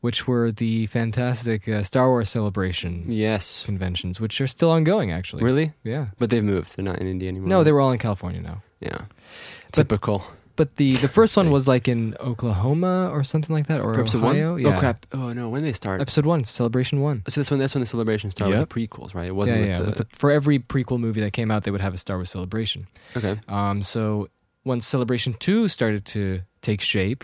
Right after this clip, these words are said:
Speaker 1: which
Speaker 2: Yeah.
Speaker 1: was in two thousand two, obviously. I think it was in April. Just a few months before, or just a month before, um,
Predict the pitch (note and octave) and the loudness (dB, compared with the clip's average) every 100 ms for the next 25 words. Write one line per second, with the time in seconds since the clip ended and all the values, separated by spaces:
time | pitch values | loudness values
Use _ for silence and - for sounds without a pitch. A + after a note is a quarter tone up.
0 | - G2+ G#2 G#2 F#2+ F2+ - A2 G2 F#2 | -6 -2 0 0 0 -4 -6 -4 -4 -4
1 | F2+ F2+ - _ _ - - G#2+ G#2 F#2 | -6 -8 -14 _ _ -12 -6 -2 -2 -2
2 | F#2+ G#2 F#2+ C3 D3 G#2 G2+ G2 B2+ D#3+ | -4 -2 -2 -2 -4 -4 -2 -4 -2 -2
3 | D3+ G#2 G#2+ G#2 G2+ - G#2+ - B2+ F3 | -4 -4 -4 -2 -4 -4 -4 -2 -2 -2
4 | - - - - _ _ _ _ _ - | -8 -20 -20 -20 _ _ _ _ _ -4
5 | D#3+ - C#3+ B2 A#2+ - A2 B2+ A#2 A2+ | -4 0 0 0 -2 -4 -6 -2 0 2
6 | A2 G#2+ C#3 B2+ B2 - D3+ D3+ F#2 - | 0 -2 -2 0 0 0 0 2 0 -4
7 | G#2+ - A2+ G2+ G2 - G#2 F#2 F2 | -8 -4 -4 -2 -4 -6 -6 -6 -8